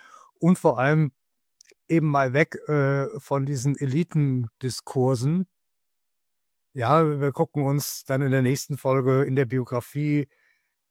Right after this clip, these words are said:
an, was ist Familientradition, weil er hat eine Familientradition, auf die er sich beruft. Da sind wir bei der Frage, ne, angelesen Tradition oder nicht. Er hat eine echte Familientradition. Er,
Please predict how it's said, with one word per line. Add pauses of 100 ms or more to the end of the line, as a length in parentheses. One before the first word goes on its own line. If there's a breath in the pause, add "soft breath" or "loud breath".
an,
was
ist
Familientradition,
weil (100)
er
hat
eine
Familientradition,
auf
die
er
sich
beruft. (960)
Da
sind
wir
bei
der
Frage,
ne,
angelesen
Tradition
oder
nicht. (540 loud breath)
Er
hat
eine
echte
Familientradition.
Er,